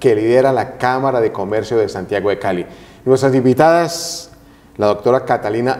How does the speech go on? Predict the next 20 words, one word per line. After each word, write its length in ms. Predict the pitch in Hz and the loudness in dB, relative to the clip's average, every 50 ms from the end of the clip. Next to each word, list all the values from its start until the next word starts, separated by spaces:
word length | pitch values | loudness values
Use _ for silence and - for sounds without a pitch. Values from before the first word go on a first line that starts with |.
| - | -2
Rey, 420 | 127 135 131 143 151 160 170 170 - | 0 2 4 4 4 4 2 0 0
quien 120 | - 123 113 | -2 0 0
es 80 | 113 | 2
la 120 | 117 131 131 | 2 0 0
gerente 420 | - 120 110 110 120 113 - 143 | 0 0 0 0 0 2 2 4
de 60 | 135 | 4
ecosistemas 580 | 127 131 - 135 127 131 120 - 123 127 123 120 | 4 2 0 0 0 0 0 0 0 0 0 0
para 180 | 127 117 104 | 0 -2 -2
micros 300 | 98 110 117 - 135 127 | -2 -4 -4 -4 -2 -2
de 80 | 120 113 | 0 -2
la 140 | 101 95 - | -2 -2 -2
Cámara 320 | - 117 117 123 123 123 | -2 -2 0 0 0 0
de 80 | 117 107 | 0 -2
Comercio 300 | 110 101 104 104 113 117 | -2 -4 -4 -4 -6 -8
de 40 | 110 | -8
Santiago 320 | 107 95 101 104 107 117 | -6 -4 -2 0 0 0
de 80 | 117 - | 0 2
Cali, 320 | - 123 127 135 143 135 - - - - - - - - - - - - - | 0 0 2 0 -2 -4 -6 -12 -18 -20 -20 -20 -20 -20 -20 -20 -20 -8 -2
y 140 | 117 117 117 | 2 4 4
una 560 | 120 120 131 135 127 117 104 85 69 - | 4 4 2 2 2 0 -2 -4 -6 -10